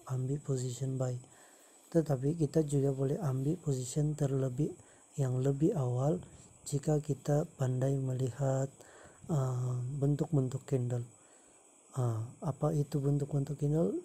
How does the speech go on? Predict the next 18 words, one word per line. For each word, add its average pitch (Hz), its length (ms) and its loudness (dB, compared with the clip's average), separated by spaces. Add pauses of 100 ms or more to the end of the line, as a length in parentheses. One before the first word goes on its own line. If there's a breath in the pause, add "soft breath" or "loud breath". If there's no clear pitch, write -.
(120)
Yang 135 240 2
biasanya 151 480 2
ditengok, 160 720 0
yang 139 320 2
dilihat 147 560 0
itu 190 320 -4 (1300 loud breath)
adalah 143 320 4
C - 160 -2
R 151 240 4
S, - 480 -2 (480 loud breath)
candlestick 135 800 0
reversal 143 640 2
signal. 143 640 0 (560 loud breath)
Dan 127 320 0
dua 156 240 4
candlestick 143 560 0
reversal 139 480 0
signal 151 320 2